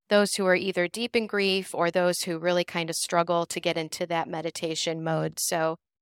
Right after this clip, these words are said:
it really is a lovely modality, um, to, to experience. And there's more information about that on my website as well.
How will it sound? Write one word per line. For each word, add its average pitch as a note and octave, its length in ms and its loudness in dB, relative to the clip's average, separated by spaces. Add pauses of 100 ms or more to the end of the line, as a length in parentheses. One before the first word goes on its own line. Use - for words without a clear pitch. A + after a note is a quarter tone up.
(100)
it - 160 -2
really G3 380 6
is E3+ 220 2
a F3 80 0
lovely E3 340 -2
modality, D#3+ 960 -4
um, D#3+ 480 -8 (960)
to, D#3+ 580 0 (180)
to - 160 0
experience. D#3+ 960 -2
And F3 260 -2
there's F3+ 200 0
more G#3 200 4
information F#3+ 560 2
about E3 300 0
that D#3+ 260 2
on E3+ 160 -4
my E3 140 -6
website E3 520 -2
as E3 200 -4
well. D#3+ 420 0